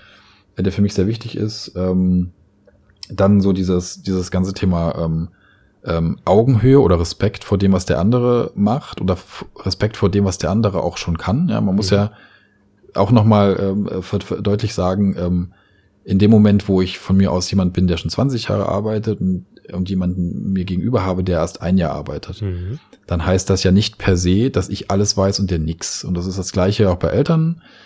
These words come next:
Speaker 1: Ähm, Eltern wissen sehr viel, aber Kinder wissen zum Beispiel heute in der, in der, der digitalen Gesellschaft oft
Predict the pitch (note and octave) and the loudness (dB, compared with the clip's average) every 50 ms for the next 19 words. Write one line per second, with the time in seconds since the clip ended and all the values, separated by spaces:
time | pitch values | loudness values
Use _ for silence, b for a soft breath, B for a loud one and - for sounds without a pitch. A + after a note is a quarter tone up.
0 | B B B _ - F#2+ G2 G2 G2 F#2+ - - G#2+ A2+ G#2+ - A#2 A#2 G#2+ A2 | B B B _ -2 0 2 2 2 2 2 0 0 0 2 4 4 4 4 4
1 | A2 - A2 - - G2+ G#2+ G2 F#2 F2+ - - - - - D#2 D#2 D#2+ D#2+ - | 2 0 0 0 0 0 0 0 0 0 -2 -2 0 0 2 2 0 -2 -6 -8
2 | - - _ F#2+ G2 G2+ G2 F#2+ - - - - - - C#3 D3 C3 A2+ G#2 G2+ | -10 -8 _ -2 0 2 2 2 0 -2 -6 -6 -2 0 2 2 4 2 2 2
3 | G2+ - G#2+ - - G2 G2 F2+ F2+ - F#2+ F2 D#2+ F#2+ A#2+ - - G#2 F#2 F2+ | 0 -2 -2 0 2 2 2 2 0 -2 -2 -2 0 0 2 2 2 0 2 2
4 | F2+ F2+ F2 E2+ E2+ F2 G2+ b b b b _ _ _ _ - F#2 F#2+ F2 E2+ | 2 2 2 2 2 0 -4 b b b b _ _ _ _ -2 0 0 2 2
5 | F#2+ F#2 E2 G#2 A#2 A#2 - - G2 F2+ E2+ E2 F#2+ G2+ - - - E2+ F2 F2 | 0 0 2 2 2 2 2 2 2 2 2 2 0 0 0 0 -2 -2 -4 -6
6 | - - - G#2 G2+ - - - - - | -6 -6 -4 -4 -4 -4 -8 -14 -20 -20